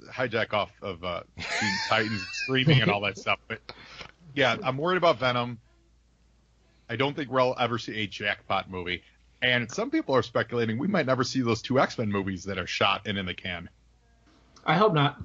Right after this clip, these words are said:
Speaker 2: I haven't seen an X-Men movie since, I, I can't even remember the last one I saw. Be-
Speaker 1: Well, now that the sale has been approved and everything, by all accounts, those movies are bad.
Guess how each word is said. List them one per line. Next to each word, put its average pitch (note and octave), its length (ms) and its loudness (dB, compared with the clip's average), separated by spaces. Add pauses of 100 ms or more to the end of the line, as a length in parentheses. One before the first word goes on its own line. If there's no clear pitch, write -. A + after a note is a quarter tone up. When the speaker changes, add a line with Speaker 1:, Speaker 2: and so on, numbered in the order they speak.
(140)
Speaker 2:
I D#3 80 4
haven't D#3 160 4
seen D#3+ 140 0
an C#3+ 120 4
X-Men C#3+ 280 2
movie C3+ 260 6
since, C3 600 -2 (800)
I, B2 180 4
I - 60 0
can't C3 180 0
even A#2+ 120 6
remember A#2 200 2
the A2 80 2
last A2+ 200 2
one A2 120 0
I A2 40 -2
saw. A2+ 300 -2 (640)
Be- G#2+ 260 0 (580)
Speaker 1:
Well, B2+ 140 6
now C#3 180 8
that G#3 140 4
the C3+ 80 -4
sale D3 380 6
has G#2+ 120 -2
been A2+ 160 0
approved B2+ 440 0
and G2+ 120 2
everything, G2 400 -4 (880)
by C3 160 4
all D#3 120 8
accounts, C3+ 380 2
those F#2+ 140 -10
movies A#2+ 260 -2
are F#2+ 60 -8
bad. G2 460 -2